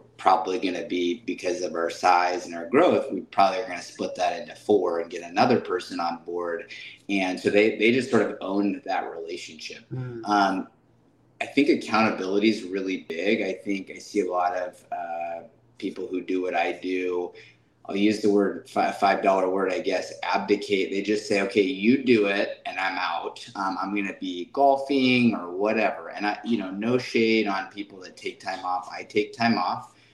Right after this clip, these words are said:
Speaker 1: Uh, I think it's very, very important. And I think be, as a business owner, you, you should do that and you, you're entitled to do that. But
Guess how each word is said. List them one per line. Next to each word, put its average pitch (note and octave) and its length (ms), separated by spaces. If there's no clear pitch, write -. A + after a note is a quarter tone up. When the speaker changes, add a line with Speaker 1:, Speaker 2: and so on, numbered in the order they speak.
Speaker 1:
Uh, F#2 60
I F#2 220
think F#2+ 160
it's D#2+ 140
very, F#2 320
very F2+ 200
important. B2 420
And G2 80
I F2+ 40
think F2+ 260
be, - 160
as F2+ 160
a E2+ 80
business A2 400
owner, F2+ 200
you, F2 200
you F2 120
should - 360
do C#3+ 140
that F2 260
and E2+ 100
you, E2 100
you're E2 420
entitled G2 420
to F2 120
do F2 140
that. E2+ 260
But - 220